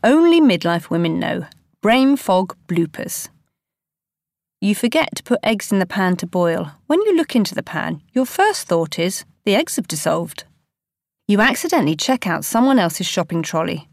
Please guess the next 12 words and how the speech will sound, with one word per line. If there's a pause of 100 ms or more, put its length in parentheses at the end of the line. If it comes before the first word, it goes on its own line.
but
don't
realise
until
you're
unpacking
it (200)
at
home. (1300)
You
take
the